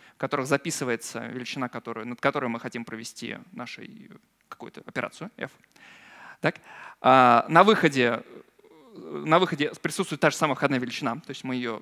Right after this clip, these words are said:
нам ее подали, мы ее обратно отдаем. Дальше, значит, у нас есть несколько, ну, два кубита здесь, которые содержат в себе заготовку под ответ.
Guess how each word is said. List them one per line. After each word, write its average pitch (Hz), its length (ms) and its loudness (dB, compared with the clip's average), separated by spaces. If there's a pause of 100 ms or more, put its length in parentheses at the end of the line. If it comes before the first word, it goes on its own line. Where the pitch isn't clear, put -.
(140)
нам 127 180 -6
ее 120 80 -8
подали, 202 280 2
мы 127 140 -4
ее 110 160 -8
обратно - 360 -12
отдаем. 107 340 -10 (420)
Дальше, 123 580 2
значит, 131 360 -10
у - 20 -6
нас 165 260 2
есть 151 220 -4
несколько, 165 520 -4
ну, 135 420 -10
два 123 220 -2
кубита 135 340 -12
здесь, 110 240 -14 (760)
которые 165 280 2
содержат 165 300 -4
в - 40 -10
себе 143 100 2
заготовку 143 440 -2
под 147 120 -4
ответ. 135 320 -2